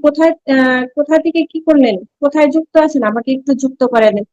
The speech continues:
এই কথা শোনার জন্যই কিন্তু আমি এখানে যুক্ত আছি বা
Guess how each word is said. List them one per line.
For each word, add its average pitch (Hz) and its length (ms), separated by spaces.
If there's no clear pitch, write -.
এই 294 160
কথা 339 300
শোনার 320 360
জন্যই 330 300
কিন্তু 285 280
আমি 262 200
এখানে 262 280
যুক্ত 294 300
আছি 277 400
বা 226 100